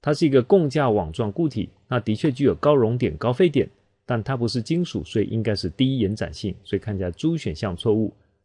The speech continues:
再看一，丙元素的氧化物溶于水呈碱性，那丙是金属，金属氧化物溶于水呈碱性，这也是正确的。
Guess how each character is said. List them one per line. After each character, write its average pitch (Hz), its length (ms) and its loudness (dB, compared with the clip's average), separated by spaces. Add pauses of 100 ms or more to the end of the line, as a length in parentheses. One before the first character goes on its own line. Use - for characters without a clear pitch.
(200)
再 117 100 0
看 113 180 0
一， 139 280 2 (580)
丙 113 180 2
元 110 160 6
素 185 200 2
的 160 100 4
氧 110 180 2
化 135 200 2
物 127 240 4
溶 110 180 4
于 156 60 0
水 104 180 2
呈 95 300 -4
碱 98 200 0
性， 117 300 -2 (920)
那 147 140 -2
丙 101 300 2
是 123 120 -2
金 170 280 0
属， 101 200 -4 (180)
金 190 200 2
属 131 180 0
氧 107 220 0
化 135 160 0
物 120 140 2
溶 110 180 2
于 - 20 0
水 117 160 -2
呈 101 220 -4
碱 90 220 -4
性， 104 200 -6
这 95 140 -2
也 80 60 -2
是 98 160 -8
正 113 200 0
确 127 140 2
的。 107 160 0